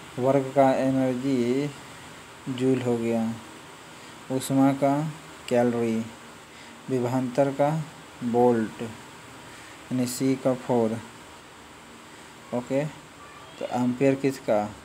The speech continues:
current का। ओके, अब watt किसका होगा? सामर्थ्य का, सामर्थ्य का। volt किसका होगा? विभवांतर का।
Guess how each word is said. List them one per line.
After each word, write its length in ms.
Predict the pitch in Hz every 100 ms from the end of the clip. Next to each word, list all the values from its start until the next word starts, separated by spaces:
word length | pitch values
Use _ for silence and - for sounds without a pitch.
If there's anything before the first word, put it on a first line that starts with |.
| - -
current 380 | 123 123 131 135
का। 200 | 135 131 135 135 - - - - - - - - - - - - - - - - -
ओके, 260 | 120 131 139 139 - - - - - - - - - - - - - - - - - - - - - - -
अब 120 | 117
watt 260 | 120 131 131
किसका 480 | 143 139 - 143 147
होगा? 360 | 143 143 151 151 - - -
सामर्थ्य 560 | 139 127 123 127 127 -
का, 260 | 120 110 113 - - - - - - - - - - - - - -
सामर्थ्य 460 | 127 120 123 131 135
का। 180 | 131 127
volt 320 | 107 123 127
किसका 300 | 127 - 127
होगा? 160 | 123
विभवांतर 640 | 123 117 113 113 113 117 117
का। 320 | 110 101 107